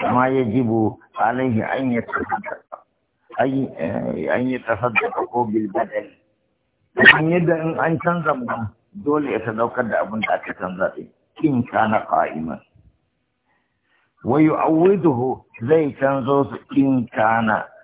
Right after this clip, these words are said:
eh, in bayana, in fata. ولم يطلع عليه. وهذا مرده بقوله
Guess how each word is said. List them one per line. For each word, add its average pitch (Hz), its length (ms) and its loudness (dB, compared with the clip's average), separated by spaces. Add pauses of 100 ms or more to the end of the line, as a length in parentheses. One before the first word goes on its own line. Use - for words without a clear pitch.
(320)
eh, 65 300 -2
in 107 100 2
bayana, 82 480 0
in 123 180 -6
fata. - 460 -2 (680)
ولم 120 480 2
يطلع 120 640 0
عليه. 107 500 -2 (800)
وهذا 107 720 0 (120)
مرده 98 640 -2
بقوله 92 680 -6